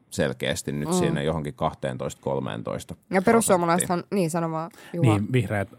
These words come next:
Speaker 3: vihreät on noin prosenttiyksikön päässä, päässä keskustasta ja, ja perussuomalaiset
Speaker 1: Perussuomalaiset yksi.
Speaker 3: vahvimmassa, vahvimmassa
Speaker 1: Joo.
Speaker 3: nousussa.
Speaker 2: Niin, perussuomalaisethan ovat siis keskittäneet ihan tietoisesti nyt kampanjointiaan tosi paljon siellä Oulun alueella ja,
Speaker 1: Mm.
Speaker 2: ja, ja muuta, että he, he aikoo nyt ratsastaa tällä niinku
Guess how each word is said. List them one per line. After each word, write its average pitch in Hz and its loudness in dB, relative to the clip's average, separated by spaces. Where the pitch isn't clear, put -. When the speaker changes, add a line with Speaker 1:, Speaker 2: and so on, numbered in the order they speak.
Speaker 3:
vihreät 101 0
on 101 2
noin 101 -2
prosenttiyksikön 98 -4
päässä, 107 0
päässä 104 0
keskustasta - -2
ja, 120 4
ja 110 -2
perussuomalaiset 98 -2
Speaker 1:
Perussuomalaiset 107 2
yksi. 104 4
Speaker 3:
vahvimmassa, 113 2
vahvimmassa 113 2
Speaker 1:
Joo. 113 4
Speaker 3:
nousussa. 113 2
Speaker 2:
Niin, 196 4
perussuomalaisethan 185 4
ovat 175 2
siis - -4
keskittäneet 151 0
ihan 156 -2
tietoisesti 151 0
nyt 127 -6
kampanjointiaan 135 -4
tosi 147 -6
paljon 135 0
siellä 117 -2
Oulun 156 0
alueella 190 6
ja, 170 6
Speaker 1:
Mm. 101 4
Speaker 2:
ja, 135 4
ja 165 -2
muuta, 143 -2
että 147 -6
he, 151 2
he 160 2
aikoo 135 0
nyt 143 -6
ratsastaa - -2
tällä 165 -2
niinku 165 -4